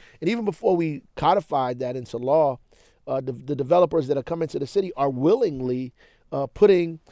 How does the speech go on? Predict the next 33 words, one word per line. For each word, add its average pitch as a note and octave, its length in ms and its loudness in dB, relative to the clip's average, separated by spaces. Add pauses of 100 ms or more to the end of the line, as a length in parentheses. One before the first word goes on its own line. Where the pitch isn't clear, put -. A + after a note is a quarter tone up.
(180)
affordability E3+ 880 0
into E3 320 0
their D3+ 160 2
property E3 500 0
because B2+ 380 -6
we D3 160 2
are C3+ 80 4
raising C3+ 420 0
this A2+ 240 -8
and C3 160 -10
we're C3 80 -2
talking C#3 340 -4
to - 120 -12
them A#2 100 -8
about B2 380 -2
it, G2+ 180 -14
right? A#2+ 260 -12 (440)
So, C#3+ 400 0 (260)
uh, C3 240 -2
for D#3+ 160 0
example, F3+ 320 2
the D#3 60 0
Haynes F#3 260 -2
Project D3 340 0
has D3+ 140 -4
forty G#3 340 6
percent G3+ 380 -2
affordability, C3+ 680 -4
which D#3 200 -4
is D3+ 260 -6 (640)
twice G3+ 420 -2
as D3+ 180 -4
much, E3 320 2